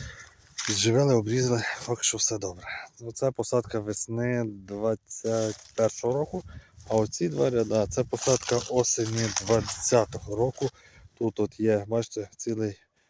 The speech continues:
один, ну, десь порядка восьми дерев, які не пішли в ріст, і тут інші всі, слава Богу, нормально. Чому там така картина, не знаю. Певно, щось було з поливом. Десь ми з поливом не догляділи,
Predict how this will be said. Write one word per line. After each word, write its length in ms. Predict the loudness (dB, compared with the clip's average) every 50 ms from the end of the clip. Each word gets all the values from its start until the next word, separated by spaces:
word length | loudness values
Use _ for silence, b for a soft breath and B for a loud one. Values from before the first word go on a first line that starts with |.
| _ _ -10
один, 420 | -4 0 0 0 0 -2 -4 -6 -12
ну, 220 | -14 -10 -8 -4 0
десь 440 | 2 2 2 0 -6 -14 -18 -20 _ _
порядка 460 | -4 0 2 2 0 0 0 -2 -2 0
восьми 380 | 0 -2 -4 -4 -4 -4 -2
дерев, 300 | 0 0 2 2 2 0
які 360 | 0 -2 -4 -4 -4 -4 -4 -4 b b b b b b b b b b -6
не 160 | -4 -2 -2
пішли 380 | -4 -6 -12 -6 -4 -2 -2 0
в 80 | -2
ріст, 380 | -2 -2 -4 -4 -4 -6 -10 -12
і 100 | -16 -16
тут 240 | -8 -6 -6 -6 -6 -8 -14 -14 -12 -10 -8
інші 300 | -6 -8 -8 -6 -8 -10
всі, 280 | -6 -6 -4 -2 -2 -2
слава 340 | -2 -2 -4 -4 -4 -4 -4
Богу, 240 | -4 -4 -4 -4
нормально. 560 | -4 -6 -6 -8 -8 -8 -8 -10 -12 -12 -14 -14 -14 B B B B B B B B B B
Чому 260 | -12 -6 -2 -2 2
там 160 | 2 2 2
така 240 | 2 -2 0 0 0
картина, 480 | 0 0 -4 -2 0 0 2 2 2 2
не 160 | 2 2 2
знаю. 380 | 0 0 -2 -2 -2 -2 -4 -8 -14 -18 -18 -18 -18 -18 -18 -18 -18 -18 -20 -20 -18 _ B B B B B B B B B B B B B B B -16 -18 -20 -20 -20 -20 -20 -18 -12 -4 0
Певно, 260 | 2 2 2 2 2
щось 280 | 0 2 2 2 2 2
було 260 | 4 4 4 4 4
з 80 | 2
поливом. 540 | 0 -4 -2 0 0 0 0 -2 -4 -8 -10 -8 -10 -8 -6
Десь 340 | -4 0 0 0 0 0 0
ми 140 | 0 0
з 120 | 0 -2 -4
поливом 420 | -4 -2 -2 0 0 0 -2 -4
не 280 | -4 -4 -2 -2 -2 -2
догляділи, 760 | 0 2 2 0 2 0 -2 -2 -2 -2 -4 -4 -4 -4 -6